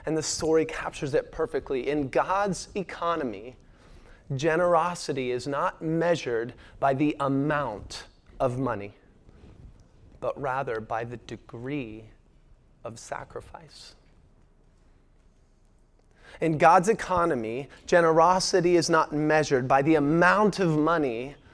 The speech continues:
that we give, but by the degree of sacrifice. It's not so much as important the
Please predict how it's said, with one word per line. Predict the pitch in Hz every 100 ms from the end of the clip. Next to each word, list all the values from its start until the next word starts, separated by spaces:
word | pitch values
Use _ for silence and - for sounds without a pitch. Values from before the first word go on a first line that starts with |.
| - -
that | 147 -
we | 143
give, | 135 131 127 -
but | 143 -
by | 147 165
the | 165 156 -
degree | - 139 - 143 151 175 156 147 135 - _ _
of | 131 139
sacrifice. | - - - - - - - 185 - - - _ _ _ _ _ _ _ _ _ _ _ _ _
It's | 147 -
not | 185 - -
so | - - - 214 233 247
much | 220 196
as | 196 196 190
important | 170 - 175 - 131 - -
the | 139 131